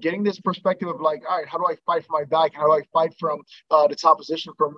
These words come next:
uh, both Matt Hughes and Miguel Soares? Kind of mold me into this, like, uh,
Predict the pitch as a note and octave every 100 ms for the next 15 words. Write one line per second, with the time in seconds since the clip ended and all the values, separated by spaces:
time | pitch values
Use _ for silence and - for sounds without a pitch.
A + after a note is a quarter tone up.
0 | _ D#3+ - E3+ D#3+ D3 D#3 D#3+ D#3+ D#3
1 | D3+ D3+ - D3+ F3 - - - G#3+ G3+
2 | D#3+ F3 G#3 F#3 F3 E3+ D#3+ E3 D#3+ D3+
3 | _ - _ _ _ - D#3+ D3+